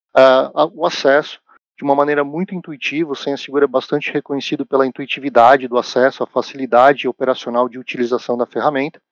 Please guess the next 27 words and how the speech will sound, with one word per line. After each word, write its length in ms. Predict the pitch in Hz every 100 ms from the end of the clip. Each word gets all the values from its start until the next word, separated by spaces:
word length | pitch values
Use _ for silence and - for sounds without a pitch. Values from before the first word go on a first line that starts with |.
| _ _
Ele 120 | 190 185
vai 100 | 185
poder 260 | 175 165
clicar, 420 | - 160 139 135 - _ - _ _ -
ah, 320 | 131 135 131
e 140 | 139
acessar 420 | 139 - - - 127
o 40 |
dispositivo 600 | 117 - 123 127 - 120
que 100 | 120
ele 120 | 120
precisa. 480 | - - - 104 107 _ - - - -
A 80 | -
gente 240 | 214 -
também, 500 | 233 170 156 190 156 - _ _ _
é, 260 | 127 131 127
tem 180 | 160 175
um 80 |
módulo 500 | 156 123 156 170 156
de 140 | 127 135
Jump 240 | 147 147
Server 400 | - 151 147 143
embarcado 640 | 156 160 160 - 156 208 185
dentro 260 | 147 139
da 140 | 131 127
nossa 260 | 127 -
plataforma. 720 | 127 123 131 127 - 113 101